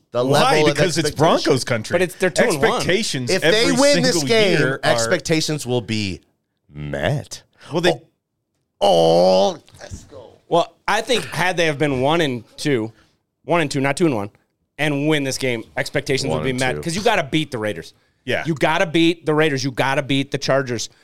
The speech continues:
Speaker 3: Chiefs, good luck with that.
Speaker 1: If you're
Speaker 3: You
Speaker 1: gonna
Speaker 3: gotta
Speaker 1: win your
Speaker 3: beat the Chargers
Speaker 1: division,
Speaker 3: and the Raiders.
Speaker 1: if you're gonna win your division,
Speaker 3: You gotta get four dubs on those two teams right
Speaker 1: how
Speaker 3: there.
Speaker 1: do you win your division?
Speaker 3: You win division
Speaker 2: Win.
Speaker 3: games.
Speaker 1: Well, you're good, you, 'cause they're worth, like, one and a half. You
Speaker 3: Yeah.
Speaker 1: know what I mean?
Speaker 3: They're worth
Speaker 1: And
Speaker 3: two.
Speaker 1: you can poop out some games, uh, against the Seahawks, an N F C opponent,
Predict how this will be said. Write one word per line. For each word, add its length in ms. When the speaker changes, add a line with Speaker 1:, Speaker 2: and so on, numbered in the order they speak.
Speaker 3:
Chiefs, 460
good 100
luck 120
with 100
that. 160
Speaker 1:
If 140
you're 200
Speaker 3:
You 80
Speaker 1:
gonna 140
Speaker 3:
gotta 260
Speaker 1:
win 0
your 100
Speaker 3:
beat 160
the 140
Chargers 220
Speaker 1:
division, 220
Speaker 3:
and 60
the 60
Raiders. 240
Speaker 1:
if 100
you're 80
gonna 180
win 200
your 80
division, 400
Speaker 3:
You 20
gotta 120
get 120
four 220
dubs 260
on 140
those 160
two 320
teams 260
right 80
Speaker 1:
how 100
Speaker 3:
there. 80
Speaker 1:
do 40
you 140
win 120
your 100
division? 460
Speaker 3:
You 100
win 160
division 260
Speaker 2:
Win. 80
Speaker 3:
games. 340
Speaker 1:
Well, 140
you're 120
good, 220
you, 200
'cause 140
they're 140
worth, 180
like, 140
one 120
and 80
a 40
half. 380
You 80
Speaker 3:
Yeah. 40
Speaker 1:
know 60
what 80
I 60
mean? 200
Speaker 3:
They're 120
worth 160
Speaker 1:
And 240
Speaker 3:
two. 60
Speaker 1:
you 60
can 180
poop 220
out 220
some 140
games, 440
uh, 320
against 300
the 60
Seahawks, 560
an 80
N 120
F 80
C 180
opponent, 460